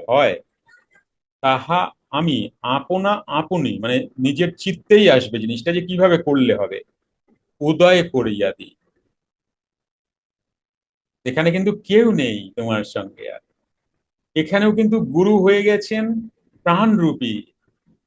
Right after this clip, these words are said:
দেহরূপী আর নেই। যোগীরাজ এখানে প্রাণরূপী হয়ে গেছেন। তো তিনি তখন ভেতর থেকে কিছু একটা শিখিয়ে দেন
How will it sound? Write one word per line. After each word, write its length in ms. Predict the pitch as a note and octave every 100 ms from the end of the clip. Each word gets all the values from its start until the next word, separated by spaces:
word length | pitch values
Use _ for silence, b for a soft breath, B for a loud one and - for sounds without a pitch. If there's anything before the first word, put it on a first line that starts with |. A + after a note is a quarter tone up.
| -
দেহরূপী 460 | F#3 G#3 G#3 G#3 G#3
আর 120 | G3+
নেই। 220 | F#3 C#3+ - - _ _ _ _ _ _ _ _ _ _ _ _ _ _ -
যোগীরাজ 340 | E3+ G3 G#3+
এখানে 220 | G#3+ G#3+ G#3+
প্রাণরূপী 520 | G#3 F#3+ G#3 G3+ G3
হয়ে 200 | D#3+ B2
গেছেন। 320 | G#2 - G2+ - _ _ _ _ _ _ _ _ _ _ _ _ _ _ D#3
তো 40 | D3+ - _ _ _ _ _ _
তিনি 180 | E3 F#3+ A#3
তখন 280 | F3 C3+ G3 D#3+
ভেতর 340 | - C3 C3 A#3 A3+
থেকে 280 | C3 G#2+ G2+ - _ _ _ _ _ _ _
কিছু 160 | D3 - G#3+
একটা 220 | - A#2
শিখিয়ে 440 | - A2 - G#2
দেন 220 | G2 G#2